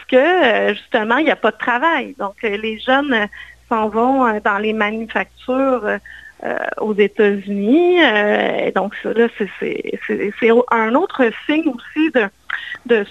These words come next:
cette, euh, crise économique qui s'en vient, là, euh, dans, dans les décennies, euh,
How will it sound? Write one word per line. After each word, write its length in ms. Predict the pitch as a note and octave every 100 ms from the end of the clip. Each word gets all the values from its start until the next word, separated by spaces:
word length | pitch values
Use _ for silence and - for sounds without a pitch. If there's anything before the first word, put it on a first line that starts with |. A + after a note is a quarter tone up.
| -
cette, 280 | G#3+ -
euh, 260 | - G#3 E3 -
crise 300 | - F4 D#4+
économique 640 | B3+ B3+ A3+ A3 C4 D4+
qui 180 | - - -
s'en 240 | A#3+ G#3+ G#3
vient, 340 | G#3 A#3+ A#3
là, 100 | G3
euh, 320 | G3 G3+ G3+ - - -
dans, 400 | G#3 F#3 F3 - G#3
dans 120 | G#3
les 140 | G#3
décennies, 800 | G#3 G#3 - G3+ G#3+ A3+ A#3+ G#3+
euh, 200 | F#3 F3+